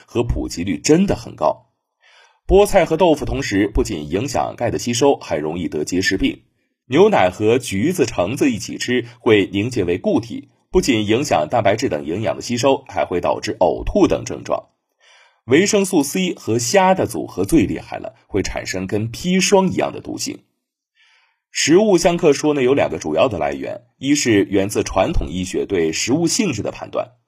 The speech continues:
另外一个来源呢，则是担忧两种食物中成分会发生反应，生成有毒的物质。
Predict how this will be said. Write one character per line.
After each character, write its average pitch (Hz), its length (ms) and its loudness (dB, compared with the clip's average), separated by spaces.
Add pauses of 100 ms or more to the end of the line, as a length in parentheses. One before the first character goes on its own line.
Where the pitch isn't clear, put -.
(300)
另 208 200 0
外 202 160 4
一 139 40 -4
个 127 80 0
来 113 140 4
源 82 200 -2
呢， 78 140 -2 (220)
则 107 140 2
是 101 280 2
担 113 160 2
忧 117 100 2
两 101 200 2
种 78 180 -6
食 90 160 -8
物 90 100 -6
中 117 180 -6
成 117 300 -6
分 - 240 0 (100)
会 80 200 -2
发 117 160 0
生 156 160 -2
反 - 240 -6
应， 113 220 0 (160)
生 98 200 2
成 82 280 -4
有 71 220 0
毒 73 200 -4
的 165 100 4
物 135 160 2
质。 - 300 -8